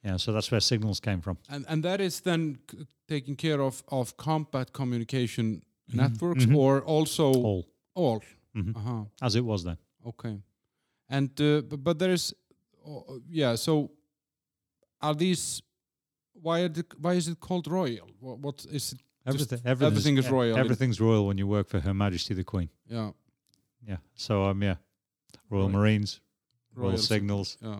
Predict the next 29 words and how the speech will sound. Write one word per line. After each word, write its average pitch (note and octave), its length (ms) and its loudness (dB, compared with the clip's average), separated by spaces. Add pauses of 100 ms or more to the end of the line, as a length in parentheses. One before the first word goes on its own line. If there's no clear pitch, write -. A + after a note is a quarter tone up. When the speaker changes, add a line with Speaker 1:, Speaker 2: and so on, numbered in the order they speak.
Speaker 1:
Yeah. F#2+ 220 -6 (880)
Speaker 2:
And, E3 220 0
and, F#3 300 -2 (800)
and E3 120 0
you G#3 140 2
don't G3 260 0
stay F#3+ 260 0
with, D3+ 240 -2 (300)
with D3+ 160 -4
this D3 220 0
communication C#3 840 -2
or, B2+ 220 -4
or C#3+ 140 -6
the, B2 220 -6
with B2+ 160 0
the C#3 80 -4
signals B2 380 -4
for C3 160 -4
long, A2 260 -2
right? C#3 300 -2 (360)
Speaker 1:
Well, A#2+ 100 -4
firstly, D3+ 400 2
the A2 100 2
cap B2+ 280 0
badge G2+ 240 0
looks A#2 220 0
a A2 40 2
bit A#2 240 -2
girly, G#2 520 4